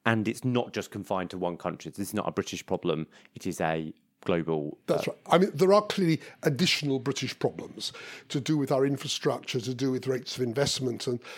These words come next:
Speaker 2: and to do with labour hoarding by sort of zombie companies benefiting from very low interest rates. There are a number of, as it were, traditional productivity issues, but the main factor,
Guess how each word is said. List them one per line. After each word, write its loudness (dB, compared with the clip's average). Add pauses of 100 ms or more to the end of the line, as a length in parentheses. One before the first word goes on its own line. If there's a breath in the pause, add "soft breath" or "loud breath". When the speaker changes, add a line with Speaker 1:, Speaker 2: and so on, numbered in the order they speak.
(120)
Speaker 2:
and -6
to -6
do 2
with -2
labour 2
hoarding 4
by 2
sort -4
of -4
zombie 2
companies 0
benefiting -2
from -6
very 2
low 4
interest -2
rates. -4
There 6
are 8
a 8
number 6
of, 2 (160 loud breath)
as 2
it 0
were, 4 (220 loud breath)
traditional 2
productivity -4
issues, -4 (400 loud breath)
but 0
the 4
main 6
factor, -6